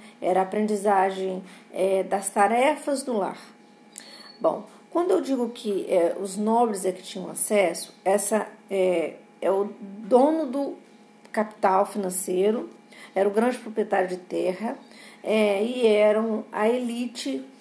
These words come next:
economicamente falando que, é, tinha acesso à escola.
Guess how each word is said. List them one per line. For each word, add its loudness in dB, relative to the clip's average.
economicamente 2
falando -2
que, -6
é, 0
tinha -2
acesso -2
à -2
escola. -8